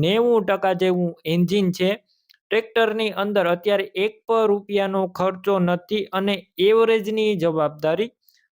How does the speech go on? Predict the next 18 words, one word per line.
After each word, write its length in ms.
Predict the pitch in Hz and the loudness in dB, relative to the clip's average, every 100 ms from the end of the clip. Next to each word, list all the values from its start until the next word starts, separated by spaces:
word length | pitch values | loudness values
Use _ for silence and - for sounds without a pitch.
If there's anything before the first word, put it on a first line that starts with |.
| - | -2
ડોક્યુમેન્ટ 600 | 185 214 214 208 202 202 | 0 0 -2 -2 -2 -2
કાગળિયા 560 | 180 165 165 160 156 151 | -4 -2 -2 -2 -2 -4
કમ્પ્લીટ, 440 | 156 175 220 - - _ | -4 -2 -4 -6 -20 _
બેટરી 460 | 208 233 233 240 226 | -2 0 0 -2 0
સારી, 400 | 190 175 185 208 - | -2 -2 -2 -6 -12
સ્લેપ 360 | 147 - 214 233 | -14 -4 -2 -4
સ્ટાર 260 | - 175 156 | -4 -4 -4
ટ્રેક્ટર, 460 | 156 160 - 185 175 139 | -4 -6 -4 -4 -2 -2
વાયરિંગ 400 | 143 208 240 233 | 0 0 0 -2
પણ 180 | 214 202 | -4 -4
કમ્પ્લીટ, 500 | 185 180 180 180 175 | -4 -6 -2 -2 -2
લાઇટ 360 | 151 156 202 202 - | -2 0 -2 -4 -6
પણ 220 | 190 180 | -6 -4
ચાલુ 300 | 151 170 185 | -4 -2 -4
કન્ડિશનમાં, 800 | 185 180 180 180 175 175 170 160 | -4 -4 -4 -4 -4 -2 -4 -6
સીટ 280 | 220 226 220 | -2 -2 -2
છત્રી 380 | 202 196 190 185 | -6 -4 -2 -2
કમ્પ્લીટ. 560 | 175 170 180 196 226 | -2 -6 -2 0 0